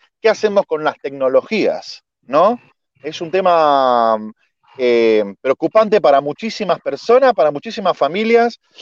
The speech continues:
eh, ¿cómo lo controlamos? ¿Qué es lo que van a hacer?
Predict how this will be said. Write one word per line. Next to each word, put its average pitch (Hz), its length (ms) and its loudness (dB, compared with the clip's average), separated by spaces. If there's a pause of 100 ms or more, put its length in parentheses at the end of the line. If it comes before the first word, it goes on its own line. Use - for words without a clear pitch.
(220)
eh, 135 460 4
¿cómo 196 220 0
lo 127 140 4
controlamos? 175 1040 -2 (200)
¿Qué 202 140 4
es 165 80 0
lo 131 140 0
que 113 120 -6
van 107 180 2
a 101 40 2
hacer? 185 540 4